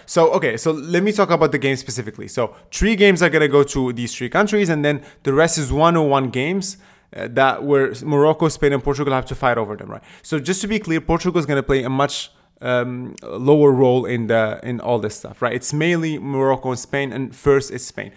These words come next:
So in a report by E S, by E S P N, Spain's sport minister expressed his expectation that the final would take place in Spain. And Spanish media has been pa-, saying, "Bernabeu," you know how Spanish media function? It's just ridiculous. They just start spitting out fake news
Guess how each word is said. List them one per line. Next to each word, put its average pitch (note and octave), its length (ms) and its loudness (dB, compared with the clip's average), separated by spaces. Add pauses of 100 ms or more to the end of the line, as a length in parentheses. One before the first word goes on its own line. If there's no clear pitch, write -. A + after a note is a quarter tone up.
(300)
So - 380 0
in E3 180 -2
a - 20 0
report F3 340 4
by D#3+ 120 6
E D3+ 140 2
S, - 180 0
by C3 240 -2
E C3+ 100 2
S C3 140 -2
P C3 180 -6
N, E3 140 0
Spain's E3 380 -2
sport D3+ 240 0
minister C3+ 340 -4
expressed D3 400 -2
his C#3 100 -6
expectation C#3 960 0 (300)
that C#3 80 -2
the C#3 100 0
final D#3 360 0
would C3+ 120 -4
take C#3 240 -2
place C3 260 -4
in B2 160 -10
Spain. D#3+ 480 -6 (460)
And C3 200 2
Spanish D3 360 -2
media C#3+ 260 0
has A#2 100 0
been B2 180 -2
pa-, C3 240 -2
saying, C3+ 260 -2
"Bernabeu," C3+ 300 0
you G3 60 2
know G#3 100 2
how G3+ 120 0
Spanish F3 340 -4
media E3 300 -4
function? D#3+ 380 -8
It's E3+ 200 -6
just - 160 -10
ridiculous. C#3 480 -4
They D3+ 100 -4
just G3 240 -2 (300)
start E3 300 4
spitting D#3+ 300 -2
out D3 200 0
fake D3 160 -2
news D#3 400 -6